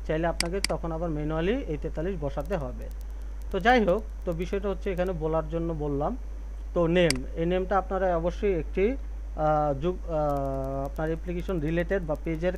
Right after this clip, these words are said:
কাজের related একটি label দিবেন। তো আমরা এখানে দিয়ে দিই demo page। তো পেজটাকে আসলে আপনার তিনটা ভাগে ভাগ করা হয়েছে,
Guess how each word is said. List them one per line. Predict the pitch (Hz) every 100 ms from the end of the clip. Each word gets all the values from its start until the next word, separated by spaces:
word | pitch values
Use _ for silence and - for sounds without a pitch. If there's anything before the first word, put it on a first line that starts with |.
| -
কাজের | 160 170 165
related | 151 160 175 226 - - - -
একটি | 156 208
label | 185 147 143
দিবেন। | 123 123 120 - - - -
তো |
আমরা | 170 180 190
এখানে | 185 190
দিয়ে | 180 185
দিই | 170 196
demo | 139 165 170 196 302 294 - - - - - - - - - -
page। | 220 139 - - - - - - - -
তো | 170
পেজটাকে | 190 185 220 208
আসলে | 214 202 208
আপনার | 208 - 196 185
তিনটা | 202 196 202
ভাগে | 165 165
ভাগ | 180 151 147
করা | 180 185
হয়েছে, | 185 143 139 180